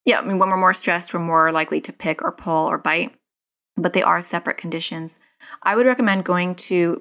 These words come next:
B F R B dot org. That is, um, the T L C Foundation for Body Focused Repetitive Behaviors website. Very good.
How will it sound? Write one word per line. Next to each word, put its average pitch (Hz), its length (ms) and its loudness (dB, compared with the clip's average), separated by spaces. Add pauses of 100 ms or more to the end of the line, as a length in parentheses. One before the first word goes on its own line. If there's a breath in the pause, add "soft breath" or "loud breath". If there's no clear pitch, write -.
B 180 180 4
F 180 200 2
R 170 100 2
B 170 160 -4
dot 165 320 -2
org. 233 540 2 (440)
That 170 160 2
is, 165 300 0
um, 151 500 -6
the 185 80 0
T 180 200 -2
L 165 100 4
C 160 160 -6
Foundation 160 800 -4
for 160 240 2
Body 160 240 0
Focused 165 320 -6
Repetitive 165 340 -10
Behaviors 175 460 -6
website. - 560 -2 (160)
Very 180 400 2
good. 160 360 2